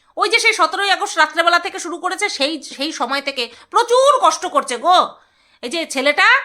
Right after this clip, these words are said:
ছেলে তো, এখন তো পুরুষ না, এখন ছেলে, আহ, প্রচুর কষ্ট করেছে। সে কষ্ট করে করে তারপরে এই জায়গায় এসছে। হুম, মানে আমি সত্যি বলছি, এই YouTube-এ এসে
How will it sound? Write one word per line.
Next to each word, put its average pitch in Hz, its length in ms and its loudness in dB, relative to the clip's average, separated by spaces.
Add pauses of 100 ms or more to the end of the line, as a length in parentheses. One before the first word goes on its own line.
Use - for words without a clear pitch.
(240)
ছেলে 330 220 0
তো, 208 220 -6
এখন 240 240 -6
তো 302 100 -10
পুরুষ 302 340 -10
না, 508 60 -2
এখন - 180 -6
ছেলে, 247 420 -4 (380)
আহ, 190 800 -12 (120)
প্রচুর 440 400 4
কষ্ট 320 240 2
করেছে। 202 420 -8 (480)
সে 269 160 -14
কষ্ট 269 260 -2
করে 359 260 0
করে 381 220 2
তারপরে 339 360 4
এই 302 140 -4
জায়গায় 240 360 0
এসছে। 202 380 -10 (240)
হুম, 202 200 -16 (840)
মানে 277 320 -6 (260)
আমি 330 380 -8 (220)
সত্যি 320 260 -10
বলছি, 285 460 -6 (280)
এই 285 300 -8
YouTube-এ 349 420 -2
এসে 403 200 -2